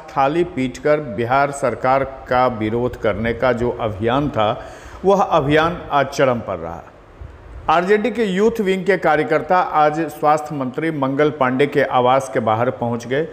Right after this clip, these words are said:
जहां भारी संख्या में पहुंचे आरजेडी यूथ के कार्यकर्ताओं ने वहां थाली पीटकर विरोध किया। इस दौरान उन लोगों ने ढोलक भी मंगवाया था, साथ में मृदंग भी मंगवाए थे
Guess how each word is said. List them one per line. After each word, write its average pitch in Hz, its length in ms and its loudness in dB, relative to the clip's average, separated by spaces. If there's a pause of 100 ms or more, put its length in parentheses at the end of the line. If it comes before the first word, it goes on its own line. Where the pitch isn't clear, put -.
(420)
जहां 165 260 4
भारी 160 480 2
संख्या 165 480 0
में 127 240 -4 (360)
पहुंचे 170 400 4
आरजेडी 160 640 2
यूथ 151 380 -2
के 151 140 4
कार्यकर्ताओं 127 800 2
ने 151 220 0 (360)
वहां 151 300 6
थाली 151 360 4
पीटकर 147 460 0
विरोध 120 400 -4
किया। 92 300 -4
इस 170 160 0
दौरान 180 400 4
उन 170 220 0
लोगों 165 260 2
ने 196 220 0 (600)
ढोलक 165 540 4
भी 185 140 2
मंगवाया 160 480 4
था, 175 400 2
साथ 160 380 2
में 165 120 -2
मृदंग 151 480 2
भी 147 120 4
मंगवाए 127 420 2
थे 139 200 2